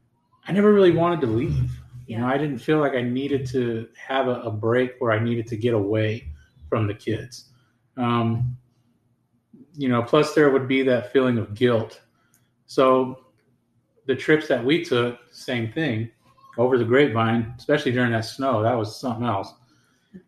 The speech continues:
Speaker 1: Um, I would just pack them up along with my two dogs, and we would just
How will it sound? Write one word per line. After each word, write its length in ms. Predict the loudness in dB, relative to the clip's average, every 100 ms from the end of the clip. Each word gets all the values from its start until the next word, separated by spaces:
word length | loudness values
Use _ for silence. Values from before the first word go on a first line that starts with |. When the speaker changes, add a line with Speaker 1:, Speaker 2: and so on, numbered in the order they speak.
| -8
Speaker 1:
Um, 520 | -2 0 0 -2 -4 -10 _ _ _ _ _
I 100 | 2
would 100 | 2
just 160 | 0 -2
pack 260 | 0 0 4
them 200 | 4 4
up 240 | 0 0
along 260 | 0 0 0
with 120 | -2
my 120 | -4
two 220 | -4 -2
dogs, 520 | 2 4 4 4 0 -10 _ _ _ -10
and 280 | -4 -2 0
we 100 | 2
would 120 | 2
just 280 | 0 -4